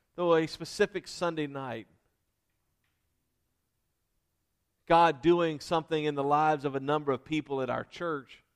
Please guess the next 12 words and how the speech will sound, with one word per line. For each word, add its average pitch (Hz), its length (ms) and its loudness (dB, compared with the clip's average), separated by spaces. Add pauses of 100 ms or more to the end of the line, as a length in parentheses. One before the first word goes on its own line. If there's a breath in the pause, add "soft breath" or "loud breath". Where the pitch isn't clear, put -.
(3000)
And 147 100 0
I, 170 40 4
and 170 180 2
I 165 100 4
said 185 360 4
to 180 100 0
the 165 140 4
associate 156 600 0
pastor, 151 600 -4 (880)
"This 156 220 -10
is 135 160 -14
why 120 480 -6